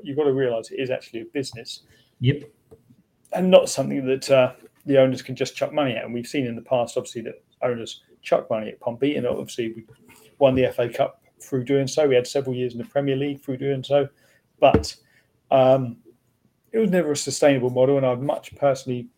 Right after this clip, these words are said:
Speaker 1: m-, much rather grow sustainably and be a, um, uh, uh, a, a, a team that's gonna stay in the top levels.
Speaker 2: Mm-hmm.
Speaker 1: However, let's come on to the, uh,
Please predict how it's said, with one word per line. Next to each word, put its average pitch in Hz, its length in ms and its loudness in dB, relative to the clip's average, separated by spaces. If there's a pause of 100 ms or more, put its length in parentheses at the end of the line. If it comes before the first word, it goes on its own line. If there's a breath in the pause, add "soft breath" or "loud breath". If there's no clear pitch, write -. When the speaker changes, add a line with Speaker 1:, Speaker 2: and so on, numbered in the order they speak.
Speaker 1:
m-, 131 160 -14 (160)
much 143 300 -16
rather 123 320 -4 (500)
grow 127 440 2
sustainably 127 1120 -2
and 120 240 -12
be 120 480 -4 (560)
a, 113 540 -6 (220)
um, 113 500 -6 (420)
uh, 110 580 -10 (440)
uh, 113 300 -8 (180)
a, 120 120 -10 (180)
a, 120 120 -6 (440)
a 139 60 -4
team 180 300 -2
that's 170 120 -10
gonna 147 160 -2
stay 123 600 0 (540)
in 127 60 -8
the 117 80 -8
top - 240 -12
levels. 107 440 -8 (120)
Speaker 2:
Mm-hmm. 135 320 -2 (640)
Speaker 1:
However, 156 340 6 (160)
let's 131 120 -8
come 147 160 -2
on 131 100 -2
to 131 220 -4
the, 120 220 -4
uh, 120 160 -8